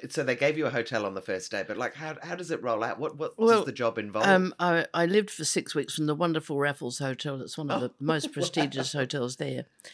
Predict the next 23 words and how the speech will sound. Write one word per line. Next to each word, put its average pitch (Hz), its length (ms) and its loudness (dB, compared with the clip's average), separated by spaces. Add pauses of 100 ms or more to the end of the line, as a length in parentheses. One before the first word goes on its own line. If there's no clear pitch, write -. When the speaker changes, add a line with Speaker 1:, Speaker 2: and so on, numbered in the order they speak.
(480)
Speaker 2:
Um, 156 460 -2 (240)
and, 151 420 2 (240)
um, 143 420 0
and 160 140 2
then 151 260 4
you 151 180 0
get 151 200 0
al-, 143 220 -4
allocated 127 580 0
an 117 160 -2
apartment. 139 460 -2
I 139 40 0
had 156 180 -2
to 131 100 -6
wait 135 260 -2
for 117 300 -2 (500)
a 147 80 -8
girl 139 240 2
I 113 60 4
was 120 200 -4
replacing 131 560 -4
to 131 140 -4
leave. 165 420 0